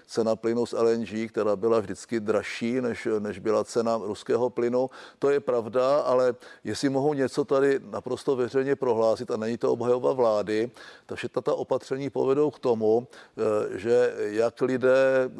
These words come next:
ať už bydlí v bytech nebo v domech, eh, a mohl bych ty čísla uvést, eh, tak samozřejmě firmy, eh, vlastně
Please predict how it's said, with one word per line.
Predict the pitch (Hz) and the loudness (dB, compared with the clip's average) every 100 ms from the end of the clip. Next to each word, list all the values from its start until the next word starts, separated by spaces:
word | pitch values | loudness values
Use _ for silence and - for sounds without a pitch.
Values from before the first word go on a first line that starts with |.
| 104 | -8
ať | 101 | -4
už | 123 | -4
bydlí | 110 110 117 123 117 | -2 -4 -2 -2 0
v | |
bytech | 104 - 117 117 123 | -4 0 2 2 -2
nebo | 113 110 123 | -6 -2 -2
v | |
domech, | 117 107 107 117 113 117 | 0 0 2 2 0 -2
eh, | 101 98 | -2 -2
a | 92 | -4
mohl | 101 | -4
bych | 104 - | -6 -6
ty | 120 | -10
čísla | - 113 131 | -10 -4 -2
uvést, | 120 110 117 123 123 - - - - | -2 0 2 2 0 -10 -20 -16 -6
eh, | 107 107 | -6 -2
tak | 117 - | -4 -2
samozřejmě | 127 120 120 127 135 127 | -2 -2 0 0 0 -2
firmy, | - 120 117 123 131 131 | 0 0 2 0 0 -2
eh, | - - - 113 107 101 107 107 | -16 -12 0 2 4 2 0 0
vlastně | 101 - 139 131 | -2 -2 2 4